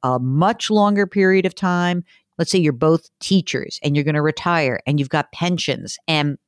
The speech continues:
you will not need this money. The answer to the question, "What am I investing for?" could be a long-term supplemental retirement account. Now, alternatively, if you need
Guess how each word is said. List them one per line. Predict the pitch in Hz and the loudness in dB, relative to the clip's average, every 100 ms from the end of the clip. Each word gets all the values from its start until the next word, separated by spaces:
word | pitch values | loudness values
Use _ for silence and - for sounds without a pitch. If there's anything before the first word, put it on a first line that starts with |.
| _ - | _ -2
you | 165 185 196 185 | 2 4 4 2
will | 165 185 | 2 2
not | 180 233 214 | 4 0 2
need | 220 233 | 2 4
this | 220 226 | 2 0
money. | 233 254 185 - - - _ | 0 0 -2 -6 -16 -20 _
The | - 202 | 0 0
answer | 247 220 | 0 -2
to | 202 202 | 0 -2
the | |
question, | - 233 226 185 160 _ _ _ | 0 -2 -2 -2 -4 _ _ _
"What | 165 220 | 0 2
am | 233 | 2
I | 220 | 2
investing | 196 175 202 202 - 160 | 2 2 2 0 -2 -4
for?" | - 247 233 170 | 0 2 2 2
could | - 185 | 0 2
be | 196 - - | 2 2 2
a | 175 | 2
long-term | 156 160 170 196 220 226 240 240 233 233 - - 233 214 208 208 202 202 - - _ | 2 -2 2 4 6 6 4 4 2 0 -4 -2 0 2 2 2 2 0 -4 -10 _
supplemental | - - - 214 214 214 208 185 180 180 185 | -4 -4 0 0 0 0 2 2 2 2 2
retirement | 156 160 - 147 139 120 - | 2 0 0 -2 -2 -4 -8
account. | - - - _ | -10 -12 -14 _
Now, | 156 147 | 0 2
alternatively, | 143 180 - 294 277 127 - - - - | 2 -2 0 4 4 4 -2 -6 -8 -4
if | 226 262 - | -2 -2 -6
you | 311 320 330 | -4 4 6
need | 294 196 170 170 | 8 6 6 2